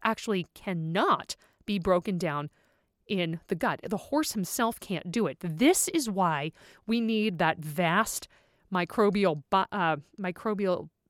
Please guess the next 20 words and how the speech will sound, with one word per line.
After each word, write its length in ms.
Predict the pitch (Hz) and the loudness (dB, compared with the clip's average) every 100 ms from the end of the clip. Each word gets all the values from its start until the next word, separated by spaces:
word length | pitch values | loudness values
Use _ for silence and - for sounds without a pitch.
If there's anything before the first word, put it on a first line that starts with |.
| - | -2
ecosystem 760 | 262 - 202 - 165 - 175 - _ _ | 2 4 2 0 -8 -10 -10 -12 _ _
in 260 | 202 180 202 | -2 -2 -2
the 100 | 233 | -4
horse's 420 | 226 156 - 208 - - - | -4 -6 -6 -10 -10 -8 -2
hindgut, 360 | 427 247 131 - | 0 -2 -6 -8
because 340 | - - 190 | -12 -8 -6
those 180 | 170 156 | -4 -4
bacteria 800 | - 156 - - 349 381 190 156 | -4 -8 -8 -6 -4 0 0 0
actually 560 | 180 208 - - 190 175 | 0 0 -2 -6 -4 -4
break 520 | 139 151 180 254 - | -6 -2 0 -2 -4
down 580 | 240 233 247 156 139 240 - - - - | -2 0 2 0 -2 -8 -10 -20 -20 -10
that 180 | 147 - | -8 0
cellulose 640 | 220 202 208 196 185 190 | 4 4 6 6 4 2
and 100 | 135 | -8
hemicellulose 1000 | - 190 202 - 185 180 170 165 175 - | -8 -4 -4 -2 -2 0 2 2 0 -2
and 220 | 156 151 | -6 -2
lignin 360 | 214 185 165 156 | -2 -2 -4 -6
to 60 | |
some 200 | - 160 | -8 -8
degree, 360 | 151 160 233 | -8 -2 -2